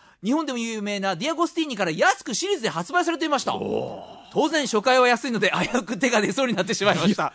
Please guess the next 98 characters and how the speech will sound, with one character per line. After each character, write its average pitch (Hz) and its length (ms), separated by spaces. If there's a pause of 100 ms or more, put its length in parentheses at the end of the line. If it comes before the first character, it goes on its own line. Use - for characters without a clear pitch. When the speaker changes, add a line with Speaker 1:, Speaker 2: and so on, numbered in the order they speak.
Speaker 2:
デ 147 100
ィ - 20
ア、 - 20
デ 226 80
ィ - 20
ア - 20
ゴ 254 140
ス - 80
テ - 80
ィ 285 120
ー - 20
ニ、 185 180 (300)
イ 175 100
タ 294 100
リ 320 120
ア 339 40
で 349 80
も 285 140
そ 220 100
ん 226 40
な 311 60
こ 294 80
と 262 60
や - 60
っ 180 40
て 208 120
ん 170 40
の？ 127 260
Speaker 1:
う 170 80
る 247 60
せ 269 120
え 285 60
シ 240 100
リ 262 60
ー 220 40
ズ 180 60
や 175 80
っ 170 40
て - 100
出 247 80
し - 40
て 277 80
ん 214 60
の 180 80
ね。 202 220
Speaker 2:
へ - 20
ー。 95 600
Speaker 1:
モ 139 140
デ 156 80
ナ 139 140
の 117 80
街 123 200
角 127 160
で 127 220
ラ 156 140
ム 208 100
ち 190 80
ゃ 160 60
ん 151 40
を 139 40
見 131 100
か 165 80
け 156 100
た 156 100
ら、 139 200
も 139 160
の 180 80
す 180 120
ご 247 120
い 208 60
世 190 80
の 214 80
中 220 180
に 202 80
な 208 120
っ 202 40
た 214 100
な 214 140
と 185 80
感 214 220
じ 185 80
る 185 120
今 240 100
日 - 60
こ 208 80
の 220 80
頃 196 140
で 165 60
す。 - 100
だ - 240
か 165 60
ら 165 60
イ 160 60
タ 277 120
リ 277 100
ア 269 60
で 262 80
も、 208 240